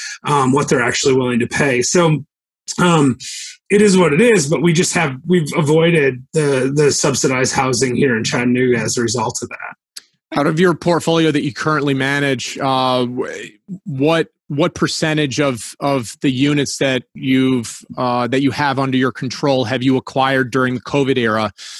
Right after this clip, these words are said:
Speaker 2: And then the next question is, uh, how have you been underwriting deals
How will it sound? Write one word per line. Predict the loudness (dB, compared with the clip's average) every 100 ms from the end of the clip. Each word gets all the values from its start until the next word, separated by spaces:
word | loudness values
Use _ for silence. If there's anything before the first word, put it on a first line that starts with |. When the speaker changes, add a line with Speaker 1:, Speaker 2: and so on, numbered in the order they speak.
| -18 -6
Speaker 2:
And | -2
then | 0 0
the | 0
next | 0 -2
question | -2 -2 -2 -2
is, | 0 0 2 0 -4 -10
uh, | -10 -8 -10 -12
how | -4 0 2
have | 2
you | 2 0
been | 0
underwriting | 0 0 2 2 0 0 -2
deals | 0 2 2 2 0 -2